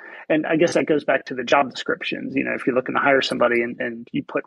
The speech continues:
requirements on there instead of, like, you know, uh, instead of required skills, it could be, you know, desired skills.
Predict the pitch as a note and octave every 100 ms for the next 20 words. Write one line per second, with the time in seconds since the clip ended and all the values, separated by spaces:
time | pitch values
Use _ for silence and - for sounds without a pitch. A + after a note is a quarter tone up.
0 | - D3+ - D3+ D3 C#3 C3+ - C#3+ B2
1 | B2 B2 A#2+ - D3 C3+ B2+ C3+ B2+ -
2 | - - - - - B1+ B1 - C#3 _
3 | _ _ - B2+ C3 D3+ F3+ D3+ C#3+ -
4 | F#3 E3+ D#3 - D3+ C#3+ D3 C#3 D#3 C3
5 | C3+ C3 C3 C3+ B2+ B2 B2 D3 C#3+ C#3
6 | C3 A#2+ - B2+ A#2 - -